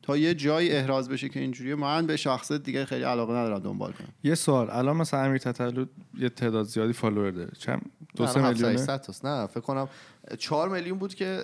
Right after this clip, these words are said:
Speaker 3: اکانتش رو
Speaker 2: آره.
Speaker 3: بستن
Speaker 2: خب اون موقعی
Speaker 3: دور
Speaker 2: که
Speaker 3: از
Speaker 2: مثلاً
Speaker 3: آرش.
Speaker 2: چهار میلیون بود یا الان که مثلاً نزدیک به یه
Speaker 3: جیمی، کار
Speaker 2: میلیونه؟
Speaker 3: شماست آه، اینا رو.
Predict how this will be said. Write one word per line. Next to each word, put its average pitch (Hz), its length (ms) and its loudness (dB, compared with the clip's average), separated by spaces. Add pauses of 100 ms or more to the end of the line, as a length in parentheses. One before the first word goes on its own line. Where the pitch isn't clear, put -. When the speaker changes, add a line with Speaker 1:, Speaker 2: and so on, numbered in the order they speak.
Speaker 3:
اکانتش 131 580 -6
رو 185 60 -2
Speaker 2:
آره. 143 280 4
Speaker 3:
بستن 135 480 -4
Speaker 2:
خب 180 100 4
اون 208 120 8
موقعی 185 240 6
Speaker 3:
دور 190 60 0
Speaker 2:
که 208 60 6
Speaker 3:
از 180 100 6
Speaker 2:
مثلاً 147 120 4
Speaker 3:
آرش. 139 120 2
Speaker 2:
چهار 139 160 6
میلیون 127 380 4
بود 123 120 2
یا 120 140 2
الان 120 180 0
که 120 120 -2
مثلاً 113 180 -2
نزدیک 107 400 0
به 113 60 2
یه 110 60 4
Speaker 3:
جیمی، 110 260 4
کار 110 120 2
Speaker 2:
میلیونه؟ 104 180 4
Speaker 3:
شماست 160 280 -6
آه، 113 100 -2
اینا 107 220 -4
رو. 123 140 -6